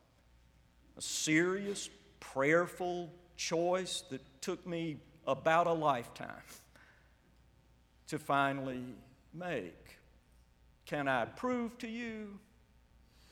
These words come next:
that Revelation five thirteen will ultimately be the verse that describes ultimate reality?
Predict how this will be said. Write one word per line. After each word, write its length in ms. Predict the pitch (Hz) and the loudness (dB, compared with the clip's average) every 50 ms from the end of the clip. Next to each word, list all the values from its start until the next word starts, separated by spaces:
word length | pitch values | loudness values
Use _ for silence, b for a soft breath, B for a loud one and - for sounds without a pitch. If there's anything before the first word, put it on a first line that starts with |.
| b b b b b b b _ - - 107 113 | b b b b b b b _ -20 -8 0 6
that 360 | 143 139 139 139 135 - - | 8 10 10 10 8 6 6
Revelation 640 | 156 170 180 175 170 170 170 185 175 - - 165 139 - | 6 6 6 8 8 6 6 6 6 0 -4 -6 -2 6
five 360 | - 175 175 180 180 175 - | 8 10 10 10 8 6 4
thirteen 760 | - 185 185 185 165 - - - 190 196 196 196 196 196 196 190 190 190 185 - - - - - - - - - _ _ - _ _ - | 0 -2 -2 -2 -4 -6 -6 -6 -6 -6 -6 -8 -10 -10 -12 -14 -16 -18 -20 -20 -20 -20 -20 -20 -20 -20 -20 -20 _ _ -20 _ _ -8
will 240 | - 143 139 135 131 - | -4 0 0 2 4 6
ultimately 760 | 156 180 185 185 180 - 196 185 185 165 135 156 160 156 | 8 8 8 8 4 -2 -6 -4 -4 -4 -4 -2 -4 -2
be 220 | 143 131 170 180 185 | -2 -2 -2 -2 -2
the 120 | 151 147 | -4 -6
verse 460 | 135 123 180 180 185 185 180 165 - | -2 0 2 2 2 0 -2 -4 -6
that 200 | - - 151 - | -8 -8 -10 -8
describes 600 | 175 - - - 175 170 180 180 180 175 170 170 156 | -8 -10 -6 -2 2 4 6 8 6 6 4 0 0
ultimate 480 | 160 170 180 175 180 - 180 175 165 - - | 2 2 2 2 -2 -6 -10 -10 -8 -8 -8
reality? 680 | 175 180 170 165 165 165 175 175 175 175 185 190 | -6 -2 2 2 2 2 0 -4 -8 -10 -10 -12